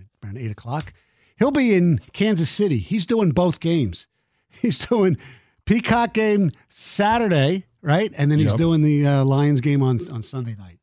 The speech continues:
Speaker 2: Yep.
Speaker 1: I don't, I don't think he'll be flying commercial. <laughs>
Speaker 2: Uh, most likely, no.
Speaker 1: No. The weather in Kansas City is supposed to be very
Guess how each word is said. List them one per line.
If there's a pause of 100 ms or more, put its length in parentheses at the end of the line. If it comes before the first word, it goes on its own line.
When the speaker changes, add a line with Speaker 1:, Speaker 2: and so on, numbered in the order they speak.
(200)
Speaker 2:
Yep. (500)
Speaker 1:
I
don't,
I
don't
think
he'll
be
flying
commercial. (640)
<laughs> (340)
Speaker 2:
Uh,
most
likely,
no.
Speaker 1:
No.
The
weather
in
Kansas
City
is
supposed
to
be (180)
very